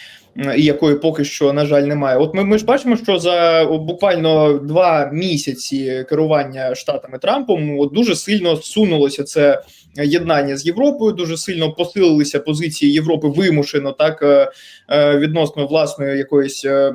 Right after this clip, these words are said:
незалежності від Сполучених Штатів, економічної та політичної. І, м, е, а чи,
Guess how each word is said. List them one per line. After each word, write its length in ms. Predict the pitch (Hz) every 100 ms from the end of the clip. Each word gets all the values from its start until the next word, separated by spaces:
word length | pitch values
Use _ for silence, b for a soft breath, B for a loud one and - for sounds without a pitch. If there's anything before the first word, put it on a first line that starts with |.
| 131
незалежності 800 | 143 147 147 151 139 131 - 143
від 340 | 135 127 143 143
Сполучених 460 | - 143 143 135
Штатів, 440 | - 226 285 254 240 B B B -
економічної 720 | 170 185 185 180 160 165 156
та 100 | 160
політичної. 800 | 160 160 156 160 151 143 143 139
І, 160 | 160 165
м, 160 | 165 156 B B _ 139
е, 480 | 139 143 143 143 - -
а 80 | 160
чи, 360 | - 240 240